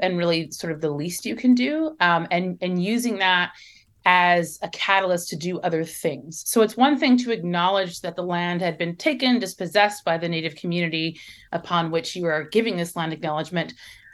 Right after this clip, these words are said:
but really it's a question of what else can we do past that point. So really, if you think of land acknowledgements as a form of a call to action, um, start to think then about what that action could look like. Could it look like fundraising for land back?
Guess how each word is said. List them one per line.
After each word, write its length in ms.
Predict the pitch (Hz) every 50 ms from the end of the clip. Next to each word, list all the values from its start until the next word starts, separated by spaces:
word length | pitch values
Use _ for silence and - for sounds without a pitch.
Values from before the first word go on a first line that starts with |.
| -
but 140 | - 226 226
really 200 | 233 262 277 269
it's 100 | 254 247 254
a 60 | 247
question 380 | - 240 233 240 - - 220
of 160 | 190 185 180 170
what 320 | 165 185 185 196 190 -
else 220 | - 202 208 208 -
can 180 | - - 214 196
we 100 | 180 175
do 240 | 160 143 160 160 156
past 440 | 160 - - - 160 165 - - -
that 220 | 139 - - -
point. 360 | - - 160 139 - - -
So 340 | - - - 202 180 180 170
really, 380 | 165 185 220 240 226 220 202 185
if 140 | 190 185 -
you 120 | 208 202
think 420 | 196 - - - 247 269 269 254 - -
of 220 | - 196 190 170 165
land 220 | 170 170 170 175
acknowledgements 640 | 180 175 165 165 165 165 165 160 - 180 175 165 - - -
as 200 | 165 165 160 -
a 100 | 175 170
form 420 | 170 - - - 175 170 170 170 165
of 120 | 160 151
a 60 | 151 151
call 260 | - - - 156 165 165
to 160 | - 175 -
action, 500 | 156 139 156 - - - 285 294 339 381 370 - - - - - - - - -
um, 240 | - 196 190 196 185
start 300 | 180 - 247 254 269 -
to 80 | - 311
think 320 | 254 - 262 254 262 254
then 220 | - 202 185 180 175
about 260 | 175 175 160 151 165
what 180 | 175 190 196 -
that 140 | 180 - -
action 340 | 160 165 - - - 170
could 200 | 170 - - 139
look 240 | 151 165 202 196 -
like. 260 | 160 147 - - - _ - - - - _
Could 220 | - - 247 262 254
it 160 | 294 294 -
look 260 | 226 277 320 - -
like 240 | - - 202 180 - _ - - _ -
fundraising 720 | 185 170 170 165 165 160 160 156 165 156 147 147 151 147
for 160 | - 170 160
land 320 | 151 151 139 143 147 131
back? 320 | - - 78 - - -